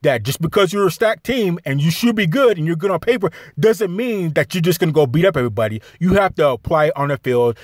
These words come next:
and you better be ready for every single weekend because those guys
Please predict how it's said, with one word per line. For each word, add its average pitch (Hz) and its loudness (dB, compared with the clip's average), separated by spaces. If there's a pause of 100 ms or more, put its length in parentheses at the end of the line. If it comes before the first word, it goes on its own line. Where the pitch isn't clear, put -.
(140)
and 151 0
you 170 2
better 175 4
be 170 0
ready 156 2
for 135 -2
every 160 2
single 170 0
weekend 143 -2 (200)
because 147 0
those 160 2
guys 151 0